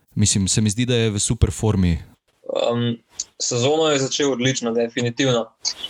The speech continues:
Speaker 2: Eh, recimo že na dirki po Pravansi je zmagal prvo, drugo etapo,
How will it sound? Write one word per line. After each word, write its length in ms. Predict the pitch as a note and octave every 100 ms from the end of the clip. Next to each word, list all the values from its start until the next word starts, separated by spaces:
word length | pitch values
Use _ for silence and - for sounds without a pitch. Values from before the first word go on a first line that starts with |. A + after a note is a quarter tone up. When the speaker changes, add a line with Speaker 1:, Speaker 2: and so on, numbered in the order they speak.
| - -
Speaker 2:
Eh, 340 | B2 A#2 A#2 A#2
recimo 300 | A#2+ B2 A#2+
že 120 | B2+ B2 A#2+
na 220 | B2 A#2+
dirki 320 | B2+ B2 B2
po 140 | B2 A#2
Pravansi 520 | B2 B2+ C3 B2 B2
je 120 | A#2+
zmagal 720 | A#2+ A#2 A#2 A#2 A#2 A#2 A#2
prvo, 240 | B2+ B2 A#2+
drugo 280 | B2+ B2 A#2
etapo, 440 | A#2 A#2+ -